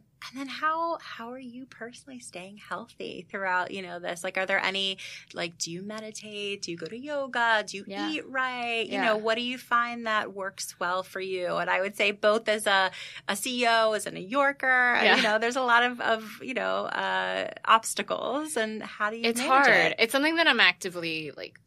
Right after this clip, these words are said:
Speaker 2: thinking about,
Speaker 1: Good.
Speaker 2: um,
Speaker 1: Yeah,
Speaker 2: and
Speaker 1: it's
Speaker 2: trying
Speaker 1: important.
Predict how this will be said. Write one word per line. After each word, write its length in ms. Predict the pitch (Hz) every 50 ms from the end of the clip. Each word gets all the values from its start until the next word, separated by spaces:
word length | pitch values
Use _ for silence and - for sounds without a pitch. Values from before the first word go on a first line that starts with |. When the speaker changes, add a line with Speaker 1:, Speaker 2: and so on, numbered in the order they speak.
| - - -
Speaker 2:
thinking 400 | 151 135 - - - 160 175 180
about, 480 | 180 190 190 185 190 190 196 185 -
Speaker 1:
Good. 180 | - 226 - -
Speaker 2:
um, 380 | 165 165 160 156 151 151 151
Speaker 1:
Yeah, 100 | - -
Speaker 2:
and 160 | - 165 165 160
Speaker 1:
it's 100 | - -
Speaker 2:
trying 260 | - 151 147 151 165
Speaker 1:
important. 100 | 165